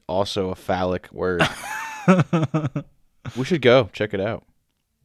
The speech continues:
Speaker 2: Just look at it and leave.
Speaker 1: Yeah.
Speaker 2: That'd be, I mean, I feel like, what else is there to do in San Francisco?
Speaker 1: I didn't even know that that's where it was.
Speaker 2: Fucking, there's hills.
Speaker 1: There's some cool woods, right?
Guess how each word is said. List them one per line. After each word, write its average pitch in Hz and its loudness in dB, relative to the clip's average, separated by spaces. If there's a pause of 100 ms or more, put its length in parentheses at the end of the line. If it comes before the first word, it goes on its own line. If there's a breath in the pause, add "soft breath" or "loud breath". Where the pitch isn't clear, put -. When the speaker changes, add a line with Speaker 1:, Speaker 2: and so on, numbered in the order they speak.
(100)
Speaker 2:
Just - -6
look 123 0
at 123 4
it 127 2
and 117 0
leave. 110 2 (180)
Speaker 1:
Yeah. 101 2 (1300)
Speaker 2:
That'd 160 8
be, 127 8 (140)
I 139 8
mean, 151 8
I 139 8
feel 180 2
like, 156 6
what 135 6
else 127 4
is 110 2
there 117 4
to 107 0
do 110 2
in 110 0
San 104 -2
Francisco? 110 -2
Speaker 1:
I - -8
didn't 90 -2
even 82 -2
know 87 -2
that 80 -4
that's 85 -8
where 85 -2
it 87 -2
was. 82 -6 (160)
Speaker 2:
Fucking, 120 -6
there's 104 -8
hills. 113 4 (240)
Speaker 1:
There's 170 0
some 170 2
cool 143 4
woods, 117 6
right? 117 4